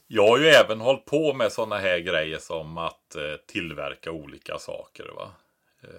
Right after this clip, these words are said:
vi är ju vana till exempel vid att kläder och skor är så vansinnigt billiga. Det var de inte när jag var liten. Sen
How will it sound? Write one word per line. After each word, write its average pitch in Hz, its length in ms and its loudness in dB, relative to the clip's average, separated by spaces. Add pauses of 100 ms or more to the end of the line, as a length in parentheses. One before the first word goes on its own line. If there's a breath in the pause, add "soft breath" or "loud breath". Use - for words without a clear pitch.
(600)
vi 95 80 -10
är 98 40 -2
ju 104 100 2
vana 95 360 4
till 98 160 -8
exempel 85 460 -6
vid 85 160 -12
att 87 220 -6
kläder 85 800 -6 (800)
och - 80 -18
skor 98 580 -16
är 87 200 -12
så 87 320 -16 (220)
vansinnigt 82 840 -6
billiga. 110 520 -12
Det 101 80 -8
var 127 200 2
de 147 160 0
inte 113 200 -6
när 123 100 -4
jag 98 200 -2
var 117 120 -2
liten. 147 480 -8 (1200 soft breath)
Sen 117 240 -4